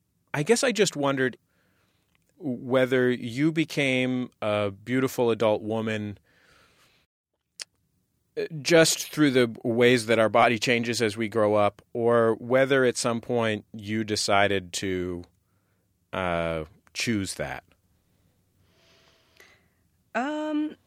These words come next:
Speaker 2: I don't, you know, that's never been, like, a priority for me. You know, I was, like, a heavy kid and for a couple years, and then I t-, started playing sports and,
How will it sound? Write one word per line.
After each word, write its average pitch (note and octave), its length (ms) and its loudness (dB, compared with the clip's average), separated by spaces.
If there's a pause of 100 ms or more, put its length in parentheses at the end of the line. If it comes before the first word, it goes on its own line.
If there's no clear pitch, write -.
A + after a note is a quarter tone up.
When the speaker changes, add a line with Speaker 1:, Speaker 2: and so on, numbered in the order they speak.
(1080)
Speaker 2:
I B3+ 140 -2
don't, F4 340 -4
you G#3 120 -4
know, G#3 180 0
that's G#3 240 -2
never A3 180 -2
been, F3+ 240 -2
like, D#3 220 -4
a C3 200 -2 (640)
priority D3 480 0
for E3+ 160 -10
me. E3+ 280 -4
You E3 120 -6
know, D3+ 120 -4
I D3+ 160 0
was, D#3+ 260 -2
like, C#3+ 300 -6
a C#3+ 100 -6
heavy C#3 300 -6
kid C#3 460 -4
and C3 180 -10 (960)
for F3 100 -2
a D#3 60 0
couple D#3+ 320 -6
years, C#3+ 520 -6
and D3+ 140 -6
then C#3+ 280 -8 (1300)
I D3+ 180 0
t-, - 420 -14
started D#3+ 340 -4
playing D#3 220 -6
sports - 800 -6
and, C#3 380 -8